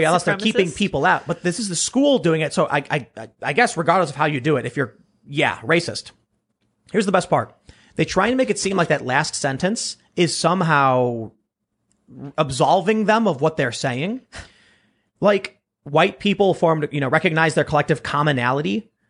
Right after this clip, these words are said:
Speaker 2: and, and shared history, the impact of their privilege. When you take a bunch of white people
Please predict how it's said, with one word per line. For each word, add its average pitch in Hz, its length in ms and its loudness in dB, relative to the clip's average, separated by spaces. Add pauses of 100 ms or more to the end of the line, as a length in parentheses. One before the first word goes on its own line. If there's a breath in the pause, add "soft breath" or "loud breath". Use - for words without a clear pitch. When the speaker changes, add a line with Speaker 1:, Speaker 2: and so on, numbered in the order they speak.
(180)
Speaker 2:
and, 151 140 0
and 135 180 -2
shared 165 420 0
history, 185 500 0 (240)
the 151 180 -4
impact 185 380 2
of - 40 -16
their 147 100 0
privilege. 190 500 -2 (680 soft breath)
When 170 220 0
you 262 120 4
take 359 180 0
a 330 60 2
bunch 247 180 2
of 170 100 2
white 139 220 2
people 180 420 -6